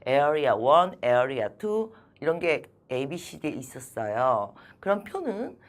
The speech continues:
에이비씨디에 있는 걸 제외한 나머지에서 들어야 한다고 그랬는데, 이게 가운데 문제였거든요. 그러니까 육십삼 번 중간 문제, 중간 문-, 부분에서 브랜드명이 나왔어요.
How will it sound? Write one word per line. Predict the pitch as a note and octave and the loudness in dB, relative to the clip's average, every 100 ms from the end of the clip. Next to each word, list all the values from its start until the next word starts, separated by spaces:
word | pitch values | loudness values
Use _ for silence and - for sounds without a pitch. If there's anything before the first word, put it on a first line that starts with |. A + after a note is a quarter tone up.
| _ _ | _ _
에이비씨디에 | C#3+ E3 G3 A#3+ A#3 G#3+ A3+ A3 | 0 0 -2 -6 -8 -8 -4 -2
있는 | D3 C#3 | -2 -4
걸 | D3 D3 | -2 -2
제외한 | C3+ A2+ A2+ D#3+ A3 A#3+ - _ _ | -2 -2 2 2 0 -6 -20 _ _
나머지에서 | B2 C3 C#3 G3 A#3 A3 - F#2+ - _ _ - B2+ C3+ - B2+ A#2+ E3+ A#3+ - _ _ _ _ | 0 4 4 2 -4 -6 -12 -16 -18 _ _ -4 -4 -4 0 4 4 2 -2 -14 _ _ _ _
들어야 | - C#3+ C#3 | 0 4 4
한다고 | C#3 B2 | 2 -2
그랬는데, | G#2+ G#2+ B3 - - _ _ _ _ _ _ | -2 2 2 2 -14 _ _ _ _ _ _
이게 | F3 F#3 | -6 -6
가운데 | - C#3 C#3+ A3 A#3 | 0 2 2 0 -4
문제였거든요. | D3 B2+ A#2+ A2+ A2+ - E3 D4 G4+ - _ _ _ _ | -4 -6 -8 -8 -10 -8 -6 -4 -6 -16 _ _ _ _
그러니까 | G3 G3 G3 A#3+ | -6 -6 2 2
육십삼 | F3+ - - C3+ A#2+ | 2 -6 -10 -8 -8
번 | A2+ | -10
중간 | B2 B2+ | -8 -8
문제, | A#2 G#2+ C#3 C#4 - _ | -8 -6 -4 -4 -6 _
중간 | - F3+ A3 C4 B3 A#3+ - _ _ | -12 -8 0 2 2 -2 -14 _ _
문-, | C3 C3+ C#3 C3 A#2+ _ _ _ | -10 -8 -8 -12 -20 _ _ _
부분에서 | B2+ C#3+ D3+ B2 - A3+ F#3+ G#2 - - _ | -8 -6 -4 -6 2 6 8 6 -2 -20 _
브랜드명이 | - D#3 A#3 C4 C#4+ B2+ G#2+ A#2 | -6 -2 -2 -2 -4 -4 -6 -8
나왔어요. | A2 C#2 - - | -8 -10 -12 -16